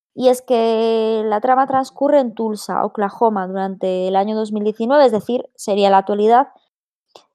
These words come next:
y un grupo de supremacistas blancos, llamado el Séptimo de Caballería,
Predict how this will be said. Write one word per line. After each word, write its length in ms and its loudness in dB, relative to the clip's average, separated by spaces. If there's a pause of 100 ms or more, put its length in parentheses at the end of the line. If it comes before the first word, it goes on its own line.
(140)
y 200 0
un 180 0
grupo 280 2
de 100 4
supremacistas 760 -2
blancos, 680 0
llamado 340 -2
el 80 -2
Séptimo 400 -4
de 100 -4
Caballería, 720 2